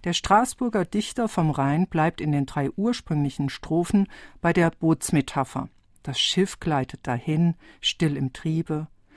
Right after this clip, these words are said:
Es fährt nicht aus eigener Kraft, es wird angetrieben von Liebe und Heiligem Geist, Segel und Mast.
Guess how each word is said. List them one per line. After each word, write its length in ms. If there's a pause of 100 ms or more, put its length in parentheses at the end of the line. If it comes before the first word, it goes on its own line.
(240)
Es 140
fährt 200
nicht 220
aus 180
eigener 400
Kraft, 460
es 160
wird 200
angetrieben 680
von 200
Liebe 300
und 300
Heiligem 500
Geist, 460
Segel 360
und 220
Mast. 460